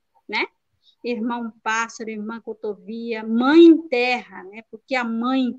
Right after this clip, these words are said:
terra, porque é dela que vem, né, as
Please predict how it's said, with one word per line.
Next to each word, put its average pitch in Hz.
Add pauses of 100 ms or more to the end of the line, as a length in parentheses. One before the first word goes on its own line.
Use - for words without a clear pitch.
terra, 196 (420)
porque 208
é 233
dela 262
que 269
vem, 233 (340)
né, 202
as 208